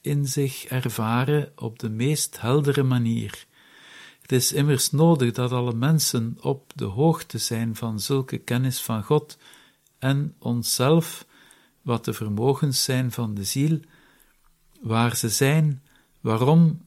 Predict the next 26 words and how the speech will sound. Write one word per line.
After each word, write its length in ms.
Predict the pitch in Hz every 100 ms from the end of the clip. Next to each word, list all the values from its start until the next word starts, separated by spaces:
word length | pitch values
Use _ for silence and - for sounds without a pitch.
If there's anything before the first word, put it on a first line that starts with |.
| -
ze 460 | 139 - 147 147 -
ons 340 | 156 151 -
gegeven 540 | - 127 139 135 131
zijn, 460 | 127 131 131 131 127 _ _ _ _
waarin 440 | 120 113 147 156
ze 300 | 131 127 123
door 260 | 127 117 107
hun 240 | 107 110
val 280 | 98 143 147
zijn 280 | 131 120 107
terechtgekomen, 1000 | - 113 131 - 139 - 143 139 135 135 - - _ _ -
waarin 420 | 120 113 139 131
ze 160 | 120 104
weer 360 | 117 117 -
opgericht 760 | - 160 - 160 151 147 - -
zullen 280 | - 147 127
worden 640 | 135 131 131 131 127 _
en 200 | 120 113
waarin 420 | 113 110 127 139
ze 180 | - 123
zullen 300 | 107 113 110
standhouden 960 | - - 143 151 - 131 135 131 131 135
zoals 440 | 120 110 110 -
hier 360 | 127 127 131 120
beschreven 600 | 127 - - 113 107 101
staat. 600 | - - 90 90 - -